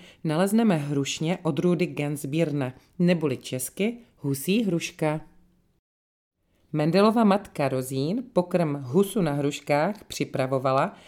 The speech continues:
a Johanovi tato specialita velmi chutnala. Hrušky Gensbirne jsou typické pro svou trpkost a recept na podobný pokrm, který měl Mendel rád,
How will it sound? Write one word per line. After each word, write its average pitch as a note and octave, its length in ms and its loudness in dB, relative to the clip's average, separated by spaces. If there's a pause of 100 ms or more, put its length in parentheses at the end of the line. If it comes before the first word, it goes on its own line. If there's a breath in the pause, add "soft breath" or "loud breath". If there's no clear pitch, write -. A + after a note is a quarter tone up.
(140 loud breath)
a - 100 -4
Johanovi E3 500 2
tato D#3+ 280 -2
specialita D3 680 -2
velmi D#3+ 460 2
chutnala. C#3+ 640 -4 (760)
Hrušky F#3+ 440 2
Gensbirne D3 840 0
jsou D3+ 380 -2
typické F#3 600 0
pro G#3 180 0
svou G3 280 0
trpkost - 720 -4 (100)
a C#3+ 100 0
recept C#3+ 400 -4
na D3+ 100 2
podobný D3+ 460 0
pokrm, C#3 540 -2 (240 soft breath)
který E3 260 2
měl D3+ 220 2
Mendel C#3 480 0
rád, G3+ 400 -2